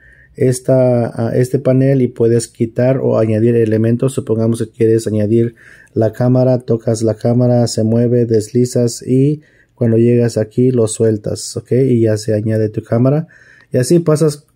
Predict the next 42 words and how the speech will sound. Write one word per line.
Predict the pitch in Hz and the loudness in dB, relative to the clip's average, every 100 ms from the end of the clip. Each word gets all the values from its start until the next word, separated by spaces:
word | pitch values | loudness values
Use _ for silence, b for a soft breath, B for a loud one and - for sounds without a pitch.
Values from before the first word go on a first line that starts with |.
| _ _ - - - | _ _ -20 -10 -2
a | 135 | 0
alguna | 123 131 143 | 2 2 2
aplicación | 139 123 117 - 131 127 127 | 0 -4 -4 -2 0 2 0
que | - | 0
usas | 120 123 117 | 0 2 0
de | 113 | 2
más | 117 135 147 | 2 2 2
y | 123 | 0
cuando | 117 117 107 | 0 0 0
tocas | 123 123 117 | -2 -2 -2
aquí | 113 - | -2 0
el | 123 | 0
botón | 117 113 120 117 | 2 0 0 0
de | 117 | 2
regresar | 110 107 104 - 127 135 - | 2 2 0 0 0 0 -4
se | - 110 | -6 -2
guardan | 117 117 113 | 0 0 0
tus | 110 - | -4 -4
cambios | 127 135 135 135 | 0 2 2 0
y | 113 | -2
ahí | |
está | 110 - | -2 -2
la | 110 104 | -4 -2
cámara | 110 110 107 107 | -4 -4 -4 -6
para | 104 98 | -6 -8
que | - | -10
podamos | - 104 104 104 - | -10 -6 -4 -6 -8
usarlo. | 110 113 127 131 b b b b b b | -4 0 0 -2 b b b b b b
Entonces | - 139 139 | -2 2 2
vamos | 147 143 | 2 2
a | |
ir | 143 | 2
rapidito | 135 131 123 127 127 123 | 2 2 0 2 0 -2
para | 127 120 117 | 0 2 0
este, | - 120 113 - 113 113 117 117 110 | 0 -2 -2 -4 0 2 4 2 0
ah, | 113 110 104 | -2 -2 -2
ver | 104 117 | -2 0
otras | 113 113 110 113 | 0 0 -2 -4
opciones | 113 - 113 110 107 | -6 -4 -2 -2 -2
de | |
este | 107 110 | -6 -4
panel. | 110 104 110 120 | -4 -2 0 -2